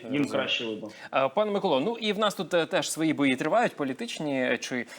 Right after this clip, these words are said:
Speaker 2: е, медійні. Е, дискусія навколо головкома відбувається, в тому числі Буданова, до речі, прогнозують і пророкують, і начебто преса західна пише, що йому була навіть така пропозиція. Отже, цікаво, що на фронті думають про цю дискусію: про зміну головкома,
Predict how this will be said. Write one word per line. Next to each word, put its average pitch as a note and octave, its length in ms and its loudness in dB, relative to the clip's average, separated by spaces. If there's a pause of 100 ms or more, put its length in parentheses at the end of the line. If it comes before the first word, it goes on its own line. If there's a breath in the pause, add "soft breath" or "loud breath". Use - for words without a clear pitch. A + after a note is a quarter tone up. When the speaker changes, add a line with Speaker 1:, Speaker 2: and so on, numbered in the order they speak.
Speaker 2:
е, B2 100 2
медійні. F3+ 540 0
Е, B2+ 480 2
дискусія C3 440 -2
навколо B2+ 340 0
головкома F#3 460 0
відбувається, D#3+ 560 2
в - 20 -12
тому D#3 200 -2
числі B2+ 220 -6
Буданова, E3+ 420 2
до D#3 80 -2
речі, D3+ 280 -2 (300 loud breath)
прогнозують D3 760 2
і C3+ 40 0
пророкують, C#3 760 2
і B2+ 40 0
начебто C3+ 500 0
преса C#3+ 400 2
західна B2+ 380 -2
пише, B2+ 240 -6
що - 160 -6
йому C3 180 -2
була B2+ 220 2
навіть A#2 200 -4
така - 180 -2
пропозиція. F3+ 680 0 (340 loud breath)
Отже, D#3+ 260 2
цікаво, G#3 460 4 (120)
що F3+ 160 -2
на D#3+ 100 -2
фронті C3 380 0
думають A#2 380 -2
про B2 160 -2
цю C3+ 140 -6
дискусію: F3 640 0
про C3+ 180 -2
зміну B2 300 0
головкома, F#3 640 0